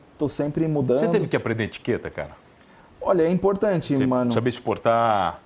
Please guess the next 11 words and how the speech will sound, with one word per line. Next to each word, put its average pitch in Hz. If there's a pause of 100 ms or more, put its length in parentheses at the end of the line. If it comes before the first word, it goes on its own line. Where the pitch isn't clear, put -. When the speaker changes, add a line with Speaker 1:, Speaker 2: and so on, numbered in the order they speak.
(120)
Speaker 1:
É, 214
até 156
pra 175
tu 175
saber 165
etiqueta 151
mesa. 139
Recentemente 135
até 139
fiz 139
uma, 127